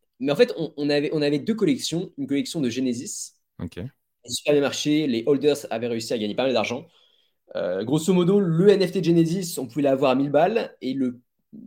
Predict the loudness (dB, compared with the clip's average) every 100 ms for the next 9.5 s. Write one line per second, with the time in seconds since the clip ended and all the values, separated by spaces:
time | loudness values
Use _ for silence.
0 | -12 -6 -2 -2 0 0 2 2 0 0
1 | 0 -2 -2 0 2 0 -4 _ -12 -4
2 | -4 -2 -2 0 0 -2 -4 -4 -4 -4
3 | -6 _ _ -18 -12 -10 -8 -8 -8 -6
4 | -6 -6 -6 -6 -6 -20 _ _ _ _
5 | -2 0 2 0 -2 -6 -8 -4 -4 -4
6 | 0 0 2 2 0 2 2 4 4 4
7 | 4 0 0 0 0 0 -2 -4 -6 -8
8 | -6 -2 -2 2 2 2 0 -2 -2 -2
9 | -4 -4 -6 -6